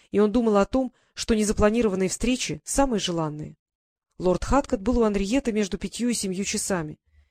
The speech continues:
и когда расставались, она прильнула к нему, умоляя остаться, не уходить так скоро. Подгоняемый страстью, он быстро доехал до ее дома. Поставил машину под деревьями посредине улицы,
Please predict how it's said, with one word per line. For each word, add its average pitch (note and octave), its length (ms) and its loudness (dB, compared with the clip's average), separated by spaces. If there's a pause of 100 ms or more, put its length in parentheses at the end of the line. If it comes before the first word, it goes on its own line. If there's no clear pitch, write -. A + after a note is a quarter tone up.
(140)
и F3+ 60 -8
когда F#3+ 280 2
расставались, F#3 640 0 (280)
она G3+ 200 2
прильнула A3 440 -2
к - 80 -8
нему, F3+ 180 -2
умоляя F3+ 340 0
остаться, F3 500 -4 (260)
не A3+ 120 -2
уходить A3+ 360 0
так - 180 -4
скоро. D#3+ 420 -8 (760)
Подгоняемый F3+ 540 2
страстью, A3 500 0 (220)
он D4 140 -2
быстро G#3+ 260 -2
доехал F3+ 400 0
до F3 100 -2
ее E3+ 160 0
дома. D3+ 380 -6 (720)
Поставил D4+ 400 4
машину B3 360 0
под G3+ 140 -2
деревьями F#3 440 -2
посредине F3 500 -2
улицы, G#3 460 -4